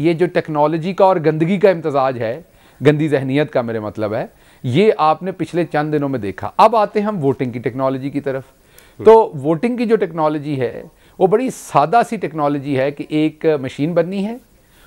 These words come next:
Speaker 1: और उस मशीन ने तकरीबन तीन से चार महीने में पूरे पाकिस्तान के जितने पोलिंग स्टेशंस पे मशीन चाहिए हो वो बन सकती है। सिर्फ उसकी स्पेसिफिकेशंस इलेक्शन कमीशन ने वाजे करनी है। एक दफ़ा वाजे
Speaker 2: लेकिन शहबाज
Speaker 1: कर दी
Speaker 2: साहब,
Speaker 1: कि
Speaker 2: मुझे
Speaker 1: ये
Speaker 2: एक बात
Speaker 1: वाली
Speaker 2: बताएं ना कि अगर
Speaker 1: स्पेसिफिकेशन चाहिए तो
Speaker 2: इलेक्शन
Speaker 1: तीन से चार
Speaker 2: कमीशन
Speaker 1: महीने
Speaker 2: हाथ
Speaker 1: में।
Speaker 2: खड़े कर दे इस बलदियाती इलेक्शन में भी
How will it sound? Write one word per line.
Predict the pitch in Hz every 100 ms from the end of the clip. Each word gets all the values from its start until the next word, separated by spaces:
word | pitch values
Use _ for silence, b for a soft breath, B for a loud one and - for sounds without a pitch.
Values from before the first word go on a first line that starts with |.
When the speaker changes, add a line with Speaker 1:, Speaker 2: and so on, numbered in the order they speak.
| b -
Speaker 1:
और | 160 175 185 185
उस | 196 170
मशीन | 160 151 160 180
ने | 190 190
तकरीबन | 185 165 175 190
तीन | 185 180 185
से | 196
चार | - 156 160
महीने | 156 151 165
में | 180
पूरे | 180 175 196 220
पाकिस्तान | 180 147 147 156 151
के | 180
जितने | 135 143 190 233
पोलिंग | 185 190 180
स्टेशंस | - 160 143 151
पे | 156 151
मशीन | 143 147 143
चाहिए | 135 131 165
हो | 135 113 _ b b
वो | 185
बन | 175 165
सकती | 143 - 113
है। | 101 113 _ b b b -
सिर्फ | 196 190
उसकी | 180 - 190
स्पेसिफिकेशंस | - 156 156 139 160 - 170 147
इलेक्शन | 143 - 156
कमीशन | 143 139 156
ने | 151
वाजे | 127 113 151
करनी | 170 160 202
है। | 208 202 b b b -
एक | 170 160
दफ़ा | 139 180
वाजे | 139 151
Speaker 2:
लेकिन | -
शहबाज | - 185
Speaker 1:
कर | 214
दी |
Speaker 2:
साहब, | 240
Speaker 1:
कि | 160
Speaker 2:
मुझे | 170
Speaker 1:
ये |
Speaker 2:
एक | 190
बात |
Speaker 1:
वाली | 196 190
Speaker 2:
बताएं | 180 190
ना | 214
कि | 202
अगर | 196 208
Speaker 1:
स्पेसिफिकेशन | 185 185 185
चाहिए | 220
तो | 190
Speaker 2:
इलेक्शन | 185
Speaker 1:
तीन | 170
से |
चार | 156
Speaker 2:
कमीशन | 156 175
Speaker 1:
महीने | 151 143
Speaker 2:
हाथ | 175
Speaker 1:
में। | -
Speaker 2:
खड़े | 170 202
कर | 170 185
दे | 165 156
इस | 131
बलदियाती | 135 127 151 190
इलेक्शन | 175 135 143
में | 117 101
भी | 95